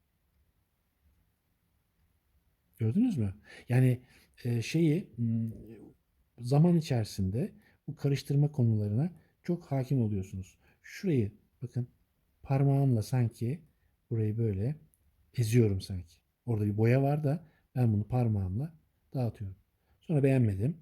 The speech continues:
Peki gel, pardon, silgiyi seçiyorum. Ee, silginin rengi ne olursa olsun hiç önemli değil. Ama size'ı çok büyük diyorum ben. Ben o kadar büyük yer silmeyeceğim. Yani şurayı şöyle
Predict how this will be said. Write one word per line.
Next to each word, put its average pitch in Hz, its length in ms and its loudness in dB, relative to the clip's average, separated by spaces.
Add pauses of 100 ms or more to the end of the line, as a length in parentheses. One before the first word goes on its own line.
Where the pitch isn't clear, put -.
(160)
Peki 107 440 -8 (380)
gel, 113 280 -4 (680)
pardon, 101 380 -4 (300)
silgiyi 123 420 0
seçiyorum. 104 680 -2 (540)
Ee, 107 320 2
silginin 143 440 4
rengi 131 240 4
ne 131 80 6
olursa 113 340 2
olsun 104 220 -2
hiç 120 120 -4
önemli 95 380 -2
değil. 151 180 -6 (400)
Ama 151 240 -2 (300)
size'ı 196 600 0 (200)
çok - 260 -10
büyük 110 260 2
diyorum 95 300 2
ben. 92 160 -6 (400)
Ben 160 100 -2
o 175 80 0
kadar 170 300 0
büyük 156 220 2
yer 156 140 2
silmeyeceğim. 117 600 0 (760)
Yani 123 300 0
şurayı 123 320 -6
şöyle 117 420 -4